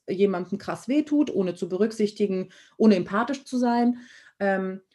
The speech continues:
das ist für mich Egoismus, so du trampelst einfach durch die Welt. Egoismus ist für mich nicht, wenn du auf, an dich denkst, um dir das Beste zu tun und n-, unabhängig von anderen Menschen einfach nur für dich das Beste tust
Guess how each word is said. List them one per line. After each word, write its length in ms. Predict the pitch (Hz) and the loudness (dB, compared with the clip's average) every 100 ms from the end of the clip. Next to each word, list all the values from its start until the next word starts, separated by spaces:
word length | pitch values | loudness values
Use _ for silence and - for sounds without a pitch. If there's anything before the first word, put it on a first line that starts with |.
| _ | _
das 140 | - 208 | 0 0
ist 140 | 226 | 2
für 100 | 233 | 4
mich 180 | 214 208 | 4 4
Egoismus, 520 | 185 175 170 160 156 | 2 0 -2 -6 -6
so 100 | 170 | -6
du 340 | 160 180 131 160 | -4 -4 -6 -14
trampelst 400 | - 220 226 208 | 0 2 4 4
einfach 240 | 170 175 175 | 2 -2 -2
durch 160 | 170 | -4
die 140 | - 165 | -2 -2
Welt. 300 | 139 - - _ _ _ _ _ _ _ | -2 -4 -12 _ _ _ _ _ _ _
Egoismus 480 | 208 202 269 262 247 | 0 4 6 6 6
ist 180 | 220 - | 2 2
für 100 | 202 | 0
mich 200 | 190 - | 2 4
nicht, 460 | 302 285 - - _ _ | 6 6 2 -10 _ _
wenn 200 | 202 208 | 4 4
du 380 | 214 214 202 - _ _ _ _ _ _ | 6 4 2 0 _ _ _ _ _ _
auf, 200 | 202 - _ | -4 -4 _
an 220 | - 196 190 | 0 0 2
dich 240 | 285 - | -2 0
denkst, 280 | 220 240 247 | 2 2 2
um 140 | 214 196 | 0 2
dir 140 | 208 | 2
das 160 | 190 - | 2 0
Beste 320 | 226 240 262 | 0 0 -4
zu 140 | 254 208 | -4 -4
tun 360 | - 196 175 | -2 -2 -2
und 360 | 175 185 202 - - | -4 -4 -6 -8 -2
n-, 260 | 208 - - | 0 0 2
unabhängig 560 | 277 294 262 208 180 | 4 4 4 2 0
von 140 | - 185 | -2 -2
anderen 400 | 170 175 175 170 | -2 -2 0 0
Menschen 360 | 165 190 233 | 0 -2 -2
einfach 380 | 214 180 202 226 | -2 -2 -2 2
nur 140 | 208 202 | 2 2
für 120 | 196 | 0
dich 180 | 185 - | -4 -6
das 180 | 170 | -8
Beste 360 | - 294 302 233 | -2 -2 -2 -8
tust 420 | - 208 247 - | -2 -2 -2 -4